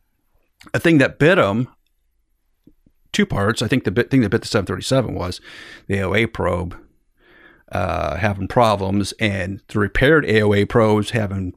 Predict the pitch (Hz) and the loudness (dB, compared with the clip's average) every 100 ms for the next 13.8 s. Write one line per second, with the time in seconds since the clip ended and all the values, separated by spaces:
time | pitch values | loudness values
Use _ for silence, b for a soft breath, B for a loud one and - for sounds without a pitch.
0 | - 127 107 101 104 101 113 104 101 104 | -2 2 2 2 0 -2 -2 -2 -2 -2
1 | 101 107 110 - 101 104 101 - - 123 | 0 2 2 0 -2 -2 -4 -4 0 0
2 | 113 104 - 107 98 87 - - 131 113 | -2 -6 -2 -2 -2 -4 -4 0 2 2
3 | 92 101 B B B B - 190 208 165 | 0 -6 B B B B -2 0 0 0
4 | 247 247 82 - - 127 - 110 131 - | 0 0 -4 -4 0 0 0 0 0 2
5 | 139 117 107 120 120 - - - - 104 | 2 2 0 0 0 -2 -8 -8 -4 0
6 | 117 110 107 104 117 107 117 - 185 190 | 2 2 2 2 2 2 0 0 2 2
7 | 175 180 131 120 160 165 156 139 127 113 | 2 0 0 0 2 4 2 0 0 0
8 | 117 104 - 113 110 110 104 - 110 104 | 0 0 2 2 2 -2 -4 0 0 0
9 | B B B B 113 - 139 151 - - | B B B B -2 2 2 2 -2 -2
10 | 147 139 - - 135 135 - 123 120 123 | 0 0 -2 2 4 4 2 4 4 4
11 | 120 113 113 110 110 107 B B B B | 4 4 4 4 2 2 B B B B
12 | B - 117 110 107 101 - 127 110 117 | B 2 4 6 4 2 -2 0 2 2
13 | 110 117 110 - 110 107 107 101 | 2 0 0 0 2 2 2 -2